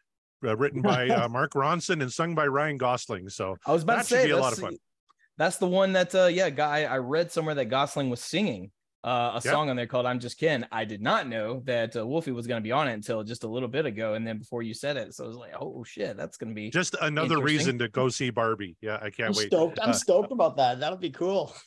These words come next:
Speaker 1: It's gonna be great. And finally, and Kevin Brown's gonna love this, uh,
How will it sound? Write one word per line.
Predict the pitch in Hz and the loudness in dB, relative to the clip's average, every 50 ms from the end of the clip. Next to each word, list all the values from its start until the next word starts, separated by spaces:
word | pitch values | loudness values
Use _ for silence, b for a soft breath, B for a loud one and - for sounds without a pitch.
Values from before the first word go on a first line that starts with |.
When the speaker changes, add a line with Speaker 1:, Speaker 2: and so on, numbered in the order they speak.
| _ _ | _ _
Speaker 1:
It's | - 147 147 | -2 0 0
gonna | 170 165 135 | 0 0 0
be | 135 117 | 0 2
great. | 131 135 120 b b b b b b | 2 0 0 b b b b b b
And | 139 139 120 | -2 0 2
finally, | - 160 180 175 165 147 131 127 | 2 2 2 2 2 2 0 0
and | 120 - | 0 0
Kevin | 143 135 127 | -2 -2 0
Brown's | 120 123 127 123 110 | 0 0 0 0 -2
gonna | 113 120 113 | -4 -2 0
love | 110 110 104 | 0 0 2
this, | 107 110 104 - - | 0 0 -2 -2 -4
uh, | 107 101 107 104 | -4 -4 -4 -4